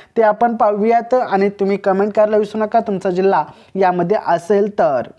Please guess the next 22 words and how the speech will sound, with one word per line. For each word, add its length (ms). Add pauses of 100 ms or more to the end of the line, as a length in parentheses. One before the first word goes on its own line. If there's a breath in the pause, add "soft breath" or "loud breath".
(720)
तर 80
पहा 320
लाडक्या 400 (140)
बहिणींनो, 240
महाराष्ट्र 520
सरकारद्वारे 760
राबविले 480
जाणारे 440
मुख्यमंत्री 760
माझी 480
लाडकी 280
बहीण 240
योजनेअंतर्गत 1080
महिलांना 580
आता 300
मकर 380
संक्रांतीच्या 880
सणानिमित्त 840 (840 loud breath)
एक 320
अठरावा 680
हप्ता 400
वाटप 500